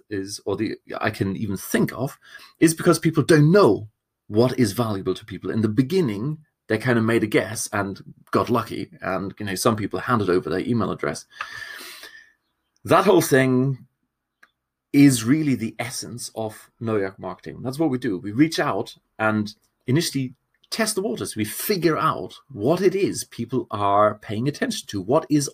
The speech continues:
on their minds. And if and when you go and look at the, the big presentation we have on, on our site, we have a big presentation for free. It's about a two-hour thing.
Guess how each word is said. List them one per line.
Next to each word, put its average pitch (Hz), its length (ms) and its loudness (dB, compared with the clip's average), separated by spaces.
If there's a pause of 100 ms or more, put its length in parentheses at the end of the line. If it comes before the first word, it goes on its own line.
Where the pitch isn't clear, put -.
on 143 260 0
their 131 160 0
minds. 117 580 -6 (540)
And 110 320 2 (460)
if 202 180 4
and 143 120 2
when 143 200 2
you 113 80 -4
go 127 220 6
and 104 200 -2
look 143 160 0
at 123 140 0
the, 113 160 0
the 101 120 -6
big 123 520 4
presentation 107 680 -4
we 104 100 -4
have 139 300 2
on, 139 280 2 (280)
on 131 100 0
our 123 180 4
site, 107 400 -2
we 104 100 -2
have 95 240 -6
a 101 80 -6
big 120 240 -4 (160)
presentation 104 500 -6
for - 80 -18
free. 135 300 -2
It's 95 100 -10
about 95 220 -4
a 87 60 -8
two-hour 107 580 -2
thing. 107 380 -4